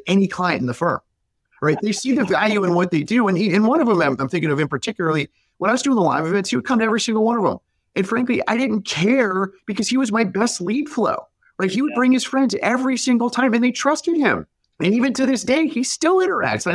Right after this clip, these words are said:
Speaker 1: and, and I love interacting with him 'cause he gives me his feedback. And by the way, he tells me what all my competitors are doing as well.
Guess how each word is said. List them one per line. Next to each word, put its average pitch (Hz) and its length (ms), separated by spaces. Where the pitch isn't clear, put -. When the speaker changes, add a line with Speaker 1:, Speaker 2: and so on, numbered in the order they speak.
Speaker 1:
and, 180 160
and 190 120
I 226 80
love 254 200
interacting 247 460
with 190 140
him 226 100
'cause 226 120
he 226 60
gives 240 200
me 247 60
his 233 100
feedback. 240 340
And 151 80
by 170 120
the 160 60
way, 139 120
he 117 80
tells 156 200
me 135 60
what 113 160
all 120 160
my 104 80
competitors 101 500
are 92 60
doing 95 260
as 95 120
well. - 340